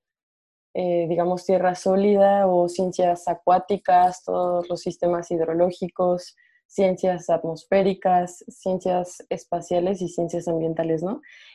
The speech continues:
Y, y no solamente estas disciplinas, o sea, que,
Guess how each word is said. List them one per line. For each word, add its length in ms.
Y, 420
y 320
no 100
solamente 1160
estas 400
disciplinas, 840
o 40
sea, 240
que, 600